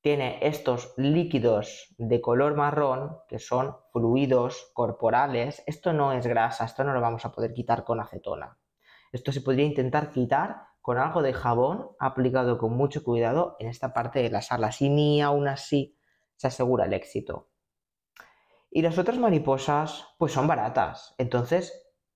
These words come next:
¿por qué cobras setecientos euros por esto? Yo pagaría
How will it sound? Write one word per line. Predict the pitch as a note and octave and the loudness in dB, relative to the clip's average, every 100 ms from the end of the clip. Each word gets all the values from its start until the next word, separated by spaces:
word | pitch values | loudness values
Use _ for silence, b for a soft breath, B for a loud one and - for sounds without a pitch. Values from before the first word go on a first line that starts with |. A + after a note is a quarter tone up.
| _ - | _ -4
¿por | D3 | -2
qué | B2 C3+ | 0 0
cobras | F#3+ F3+ | 2 0
setecientos | D#3 B2+ B2 A#2+ B2+ A#2+ | -2 -4 -2 -2 -2 0
euros | A#2+ A#2 | 0 0
por | - A2+ | -4 -2
esto? | G#2 - - G#2+ - _ _ _ _ _ _ | -4 -6 -10 -10 -12 _ _ _ _ _ _
Yo | - B2+ C#3+ C3+ D3+ D#3+ D#3+ | -6 0 4 4 4 4 2
pagaría | F3 D3+ C3 C#3 D3+ D3+ D#3+ E3+ F3 | 0 0 0 4 4 4 2 -2 -8